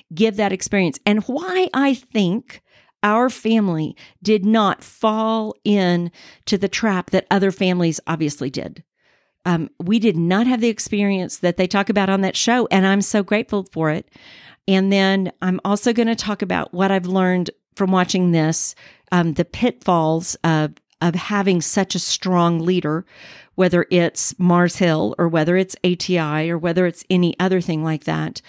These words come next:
Um, what is our defense against that? So I'm gonna talk about that in the next few episodes. I think that Shiny Happy People is,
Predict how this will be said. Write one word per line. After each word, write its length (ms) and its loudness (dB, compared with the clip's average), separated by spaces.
Um, 280 2
what 560 0
is 220 0
our 120 0
defense 480 -2
against 340 -4
that? 340 -8
So 160 0
I'm 80 2
gonna 160 0
talk 280 -4
about 220 0
that 160 0
in 140 0
the 80 0
next 280 -6
few 160 -2
episodes. 600 -6
I 80 0
think 340 0
that 120 -6
Shiny 380 2
Happy 260 0
People 460 -2
is, 360 0